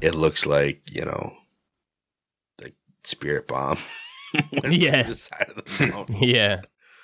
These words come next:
Speaker 1: But yeah, that's, that's everything I wanted to cover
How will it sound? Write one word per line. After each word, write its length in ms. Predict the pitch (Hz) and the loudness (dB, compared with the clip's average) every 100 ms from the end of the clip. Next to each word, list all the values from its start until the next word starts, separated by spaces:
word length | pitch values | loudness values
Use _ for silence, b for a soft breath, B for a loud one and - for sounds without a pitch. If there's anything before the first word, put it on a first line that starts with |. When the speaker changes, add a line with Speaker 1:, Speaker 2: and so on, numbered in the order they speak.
| b b _ _ - - _ - | b b _ _ -20 -20 _ -6
Speaker 1:
But 180 | - - | -2 0
yeah, 180 | 131 - B B B - | -2 -6 B B B -2
that's, 380 | 117 147 - - - | 0 -2 -8 -10 0
that's 240 | 107 143 | 0 4
everything 420 | 175 151 117 101 | 2 4 4 4
I 100 | 85 82 | 4 2
wanted 260 | 73 71 | 0 -4
to 60 | 67 | -6
cover 420 | 76 69 69 69 | -6 -6 -6 -10